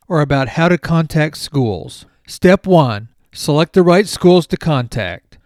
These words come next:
Step two, write a great email to coaches. Step three, create your one-sheet profile. Step four, build your questionnaires. Step five, track your communications. And step six,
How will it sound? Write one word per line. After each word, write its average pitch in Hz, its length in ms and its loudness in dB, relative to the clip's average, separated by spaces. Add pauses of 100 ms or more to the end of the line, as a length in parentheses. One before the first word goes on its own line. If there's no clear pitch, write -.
(120)
Step - 400 -4
two, 147 480 2 (220)
write 156 240 2
a 170 40 0
great 165 360 2
email 147 360 -4
to 123 120 -8
coaches. - 680 -6 (220)
Step - 320 -2
three, 175 560 4 (400)
create 185 360 4
your 143 140 2
one-sheet 190 600 -2
profile. 120 720 -2 (280)
Step 190 360 -6
four, 143 600 4
build 165 300 2
your 139 100 0
questionnaires. 135 1000 -6 (160)
Step - 360 -2
five, 143 600 0 (180)
track 180 340 -2
your 214 100 -2
communications. 147 1040 -4 (320)
And 139 140 -6
step 165 280 -2
six, - 680 -2